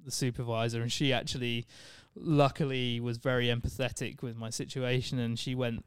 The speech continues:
over the very next morning to the records office. That was part of the big problem, was the, the records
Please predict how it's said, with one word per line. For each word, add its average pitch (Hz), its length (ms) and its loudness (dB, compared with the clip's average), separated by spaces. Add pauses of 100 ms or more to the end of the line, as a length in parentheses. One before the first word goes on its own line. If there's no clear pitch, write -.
over 120 280 0
the 117 80 -4
very 113 240 0
next - 260 -6
morning 117 460 -4
to 113 520 -6
the 127 80 -6
records 113 520 -4
office. 113 460 -10 (380)
That 160 200 4
was 147 160 4
part 143 240 4
of 139 60 -4
the 123 60 -4
big 117 220 -8
problem, 117 320 -8
was 113 240 -6
the, 113 380 -2
the 131 80 -2
records 120 680 -2